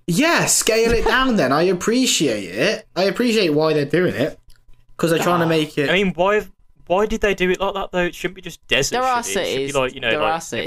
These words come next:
Speaker 3: everything they
Speaker 2: There
Speaker 3: built.
Speaker 2: are, like, Alexandria is
Speaker 3: Yeah.
Speaker 2: amazing, isn't it? Alexandria. So this, this is, as someone who's done, you know, I did classic civilizations at,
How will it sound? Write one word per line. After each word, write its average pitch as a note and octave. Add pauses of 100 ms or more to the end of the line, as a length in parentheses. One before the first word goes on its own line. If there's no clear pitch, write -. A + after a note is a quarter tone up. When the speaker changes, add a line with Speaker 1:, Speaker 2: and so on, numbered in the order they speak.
(220)
Speaker 3:
everything C3+
they B2
Speaker 2:
There C#3
Speaker 3:
built. C3
Speaker 2:
are, -
like, A#2+
Alexandria B2
is C#3
Speaker 3:
Yeah. -
Speaker 2:
amazing, A2+
isn't -
it? - (460)
Alexandria. B2 (320)
So -
this, D#3+
this D#3
is, C3+
as C#3
someone C#3
who's B2
done, A#2 (200)
you A2+
know, G2+ (280)
I B2+
did B2+
classic A#2+
civilizations A#2
at, A2